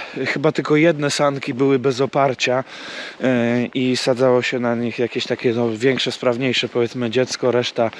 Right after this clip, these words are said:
z oparciem. Dzieci poubierane na cebulki, czopki, kurtki, wszystko napuszone. Po prościutkich drogach, tutaj na przykład takiej, co idę właśnie, dzisiaj ją zasypało mocniej.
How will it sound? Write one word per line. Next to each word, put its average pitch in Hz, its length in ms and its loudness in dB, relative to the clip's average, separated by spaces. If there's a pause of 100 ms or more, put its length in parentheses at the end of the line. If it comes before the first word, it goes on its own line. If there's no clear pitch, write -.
(280)
z 110 120 -2
oparciem. 127 580 2
Dzieci 143 280 0
poubierane 127 800 2
na 120 160 0
cebulki, 123 640 0
czopki, 135 560 -2 (300)
kurtki, 135 440 2
wszystko - 380 0
napuszone. 120 680 0 (680)
Po 160 100 4
prościutkich 156 800 0
drogach, 131 420 0
tutaj 127 300 0
na 120 100 0
przykład - 300 -4
takiej, 123 300 2
co 117 240 0 (1120)
idę 135 240 2
właśnie, 120 380 0
dzisiaj 113 260 0
ją 120 140 2
zasypało 120 580 0
mocniej. 117 480 -2